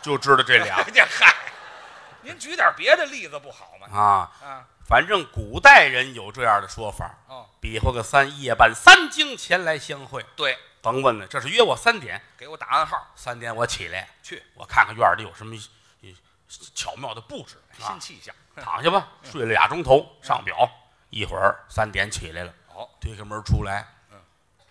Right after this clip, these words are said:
Speaker 1: 院儿里一片黢黑啊。
Speaker 2: 那是。
Speaker 1: 就这角落这儿。
Speaker 2: 嗯。
Speaker 1: 亮着灯。
Speaker 2: 那就有人。
Speaker 1: 走过来看看吧。
Speaker 2: 啊。我半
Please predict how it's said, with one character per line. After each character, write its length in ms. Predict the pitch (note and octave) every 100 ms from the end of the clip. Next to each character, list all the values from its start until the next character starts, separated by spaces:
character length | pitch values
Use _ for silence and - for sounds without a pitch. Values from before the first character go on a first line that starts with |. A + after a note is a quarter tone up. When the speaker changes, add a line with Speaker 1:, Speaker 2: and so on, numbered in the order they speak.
| _
Speaker 1:
院 120 | A#2
儿 100 | -
里 100 | F#2
一 80 | D3
片 200 | - A#2+
黢 220 | - D3
黑 160 | - D3
啊。 260 | F#2+ C#2+ - _ _
Speaker 2:
那 220 | A2 F#2
是。 240 | - F2 _
Speaker 1:
就 140 | - A2+
这 220 | F#3 C#3+
角 240 | - E2+
落 280 | F#2 D#3+ D#3
这 80 | A2+
儿。 160 | G2+ - -
Speaker 2:
嗯。 140 | C#3+ C3+ _ _ _ _
Speaker 1:
亮 280 | A#2 A#2 F#2
着 80 | F#2
灯。 240 | A#2 G#2+ - _ _ _
Speaker 2:
那 100 | G#2
就 140 | G2+
有 160 | G2 F#2
人。 240 | G2 A2 _ _
Speaker 1:
走 140 | -
过 100 | A#2
来 80 | G3
看 220 | G3+ A3+
看 80 | F3
吧。 320 | D3 C#3 - -
Speaker 2:
啊。 320 | D#3 E3 E3 _ _ - - - - - - _ _ _
我 120 | C#3+ E3+
半 260 | E4+ C4